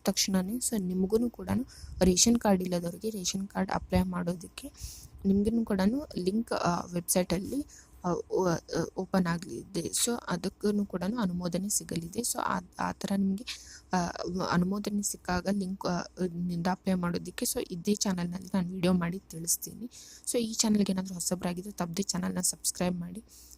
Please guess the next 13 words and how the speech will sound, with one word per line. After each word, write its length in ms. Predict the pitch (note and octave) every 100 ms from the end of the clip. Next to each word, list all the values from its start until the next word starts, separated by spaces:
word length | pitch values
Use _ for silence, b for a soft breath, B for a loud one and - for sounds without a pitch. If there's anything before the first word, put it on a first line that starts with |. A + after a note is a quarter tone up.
| -
ಲೈಕ್ 240 | F#3+ G3 -
ಮಾಡೋ 360 | F#3+ - F3
ಮುಖಾಂತರ 400 | F3 F3 E3+ F3 G#3
ನಿಮ್ಮ 160 | G3+
ಸಪೋರ್ಟ್ನ 440 | G3+ E3+ E3 - F3
ತಿಳಿಸಿ, 360 | - E3+ -
ಮ್ಯಾಕ್ಸಿಮಮ್ 580 | G#3 F#3 F3+ - G#3+ A3+
WhatsApp, 520 | F3+ E3+ - F#3 -
Insta, 340 | E3+ - F3 E3+
Facebook-ಅಲ್ಲಿ, 600 | D#3+ - E3 - F3 G#3+ B B B B -
ಆ, 40 |
ಈ 240 | F3 G#3 G#3
ವಿಡಿಯೋ 340 | F#3+ E3+